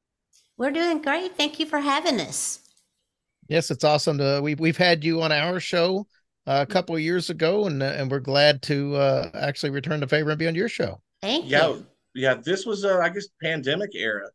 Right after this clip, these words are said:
Speaker 3: Um, I, I wanted, uh, th-, one question I always wanted to ask you guys was, during that whole time of the pandemic, I noticed that a lot of people started listening to, a lot more people started finding podcasts and Hillbilly Horror Stories. You guys are one of the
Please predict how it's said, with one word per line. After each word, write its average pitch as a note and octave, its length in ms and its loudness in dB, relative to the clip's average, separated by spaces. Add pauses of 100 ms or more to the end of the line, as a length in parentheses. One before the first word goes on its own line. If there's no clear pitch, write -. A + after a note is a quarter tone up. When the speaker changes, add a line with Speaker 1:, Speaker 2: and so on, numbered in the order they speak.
(640)
Speaker 3:
Um, C3 420 2 (400)
I, G#3+ 120 2
I G#3 100 2
wanted, C4 340 2
uh, G#3 60 0
th-, G3 300 -6
one C#4 160 -2
question B3+ 340 0
I G#3+ 60 4
always G#3+ 320 0
wanted F#3+ 180 -2
to D3+ 100 0
ask E3+ 300 -2
you C#3+ 100 -4
guys A#2+ 380 0
was, C3 300 -4 (440)
during G#3+ 260 4
that G#3+ 120 4
whole F3+ 240 2
time E3+ 240 0
of C#3+ 60 -2
the B2+ 80 -10
pandemic, B2+ 640 -2 (280)
I B2+ 120 0
noticed C3+ 340 0
that B2+ 240 -8
a A2+ 140 -6
lot A#2+ 180 -6
of B2+ 60 -12
people A#2+ 240 -16
started A#2+ 280 -8
listening A2 300 -14
to, A2 80 -12
a - 300 -18
lot D3+ 40 -8
more C3+ 140 -4
people C#3+ 320 -8
started A2+ 400 -6
finding D#3+ 420 0
podcasts G2+ 580 -12 (680)
and C3+ 240 4
Hillbilly E3+ 400 4
Horror E3 240 0
Stories. A2+ 460 -8 (440)
You F#3+ 160 -2
guys A3 240 6
are D#3+ 80 2
one D3+ 160 2
of D3 80 0
the B2 220 0